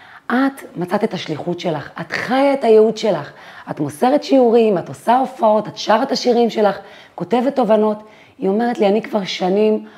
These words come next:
עוברת בין עבודות אפרוריות, אני לא מרגישה שהן קשורות בכלל לנשמה שלי, אני לא יודעת מה אני באמת רוצה לעשות.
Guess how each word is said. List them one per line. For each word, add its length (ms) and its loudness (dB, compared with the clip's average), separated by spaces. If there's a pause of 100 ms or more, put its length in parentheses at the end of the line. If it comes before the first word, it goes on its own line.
(140)
עוברת 420 0
בין 180 2
עבודות 360 -2
אפרוריות, 800 -2 (360)
אני 180 2
לא 80 4
מרגישה 340 0
שהן 200 -2
קשורות 440 -4
בכלל 280 -4
לנשמה 600 -4
שלי, 380 -4 (360)
אני 240 2
לא 40 4
יודעת 520 2
מה 120 0
אני 120 0
באמת 320 -2
רוצה 320 -4
לעשות. 640 -2